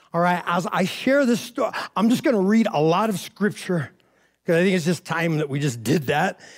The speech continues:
all right? I'm not gonna share a lot of stories and stuff like, I just want you to follow along this story because this is the most ins-, important story on the planet. There's no other story that is more important than what we're gonna talk about this morning.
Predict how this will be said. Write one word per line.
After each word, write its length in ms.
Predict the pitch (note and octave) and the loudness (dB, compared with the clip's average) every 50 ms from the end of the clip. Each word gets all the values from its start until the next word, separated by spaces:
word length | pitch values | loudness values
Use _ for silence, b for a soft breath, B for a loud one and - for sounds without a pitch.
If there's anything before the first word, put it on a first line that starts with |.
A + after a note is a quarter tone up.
| B B B C#3+ | B B B -2
all 80 | C3+ | 0
right? 340 | C#3 C#3+ D#3 F3 G#3 A3 - | 0 2 2 2 2 0 0
I'm 120 | - C#3 E3+ | 0 0 0
not 120 | F#3+ F#3+ G3+ | 2 2 2
gonna 140 | G3 F#3+ | 2 0
share 200 | F3+ - - F#3+ | 0 0 0 0
a 80 | F3 E3 | 2 2
lot 160 | D#3+ D#3 C#3+ | 2 0 0
of 60 | C3 | -2
stories 600 | A#2 - - - G3 G#3 G#3 G#3 G3+ G3 G3 D#3+ | -6 -6 -2 0 2 2 4 4 4 4 2 4
and 180 | D3+ D3+ D#3+ E3+ D#3+ | 2 2 2 2 0
stuff 160 | - G3 E3 | 0 -2 0
like, 200 | E3+ F3 F#3 B B B B | 2 0 0 B B B B
I 60 | - | -4
just 240 | E3 D#3 F#3+ - - | 0 0 0 0 0
want 160 | G#3 G3 F3 | -2 -2 0
you 80 | E3 E3 | 0 0
to 80 | D#3 D#3+ | 0 0
follow 460 | - - - D#3 C#3+ E3 E3+ E3+ E3 | -4 -4 -4 -2 0 2 2 2 2
along 380 | D3+ D3+ D#3 D3+ D#3 D3+ B2 B B B B B B | 2 2 0 0 0 -2 -4 B B B B B B
this 320 | C3+ B2+ C3 E3 F#3+ - | -4 0 2 2 0 0
story 720 | - - - - D#3+ C#3+ C3+ C3+ C3 C3 C3+ B2 G2 F2 - _ _ _ _ _ _ _ _ _ | -2 -8 -6 -2 0 0 0 0 0 -2 -4 -4 -6 -8 -12 _ _ _ _ _ _ _ _ _
because 320 | _ E3 - - E3 C3 B2 | _ -4 -2 0 -2 0 0
this 220 | D#3+ F3 - - | -2 -2 0 -2
is 140 | F3+ D3 C3 | -2 -2 0
the 280 | C3 E3+ F3+ F#3 F#3 F3 | 0 2 4 4 4 4
most 400 | E3 E3+ E3+ D#3 - - - B B B B B B - | 4 2 0 0 -4 -8 -16 B B B B B B -2
ins-, 380 | D3+ E3 F3 - - - - - B B B B | -2 -2 -2 -6 -10 -14 -16 -18 B B B B
important 500 | - E3+ D#3 - - G#3+ G3 F3+ E3 F3+ | -2 -2 -2 0 0 0 2 2 2 0
story 460 | - - - - F3+ E3+ E3 D#3 D#3 D#3 - - | -2 -2 -2 0 2 2 2 2 0 -2 -4 -6
on 80 | C3 | -6
the 80 | B2 C3 | -6 -6
planet. 640 | - - - - D#3 D3+ D3 D3 D3+ B2 B2+ - _ _ _ _ _ _ _ _ _ _ _ _ _ _ _ _ _ _ _ _ _ _ _ _ _ _ | -8 -12 -14 -12 -10 -10 -8 -8 -10 -12 -14 -16 _ _ _ _ _ _ _ _ _ _ _ _ _ _ _ _ _ _ _ _ _ _ _ _ _ _
There's 180 | - F#3+ F3+ E3 | 0 0 2 2
no 200 | F#3 F#3+ F#3 F#3 | 2 2 4 4
other 180 | F#3 F3+ F3+ | 4 2 2
story 480 | E3+ C#3 - - G3 F3+ F3+ E3+ D#3+ D3 | 0 -2 -2 0 0 2 2 2 2 2
that 120 | C#3 C#3+ | 2 2
is 360 | C3+ C#3 - - - - - - _ _ _ _ | 0 0 -2 -6 -12 -14 -16 -18 _ _ _ _
more 220 | E3 D#3 D#3+ E3+ | -2 0 0 0
important 560 | F3+ F3 - - - G3 F3 D3+ C#3 C#3 C#3 B2+ | 0 -2 -4 -4 -4 -2 -2 0 -2 -2 0 0
than 120 | C3 C3 | 0 0
what 160 | C3+ D3+ - | -2 -2 -2
we're 140 | - D3 C#3 | -2 -2 0
gonna 160 | C#3+ C3+ C#3 | 0 -2 -2
talk 280 | C3+ - E3 D#3 C3+ - | -4 -4 -4 -4 -4 -6
about 280 | D3+ C3+ B2+ B2+ C3+ | -10 -12 -12 -12 -10
this 200 | - D#3 - - | -10 -10 -10 -10
morning. 280 | - C3 B2 G#2+ - - | -12 -12 -14 -14 -16 -20